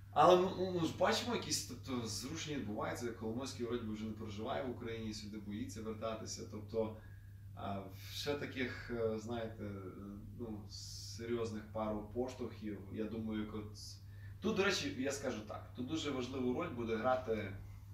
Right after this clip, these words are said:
ну, скажімо, М В Ф, е, Світовий банк, е, і західний, скажімо, гравець в даному випадку, тому що вони можуть реально поставити такий pressure,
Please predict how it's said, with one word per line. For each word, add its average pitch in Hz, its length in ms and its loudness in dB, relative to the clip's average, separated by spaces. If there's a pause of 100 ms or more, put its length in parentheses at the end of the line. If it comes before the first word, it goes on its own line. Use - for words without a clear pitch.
(840)
ну, 123 180 0
скажімо, 101 640 -4
М 110 180 -2
В 113 60 -2
Ф, 160 420 0 (160)
е, - 60 -4
Світовий 107 540 -2
банк, 139 520 0
е, 104 280 -4
і 101 420 -4 (1120)
західний, 113 640 4
скажімо, 110 500 2
гравець 107 420 0
в - 40 -8
даному 104 320 2
випадку, 95 440 -8
тому 120 180 -2
що 139 180 -2
вони 131 160 0
можуть 123 380 0
реально 123 400 4
поставити 110 560 0
такий 120 280 -4 (120)
pressure, 170 440 4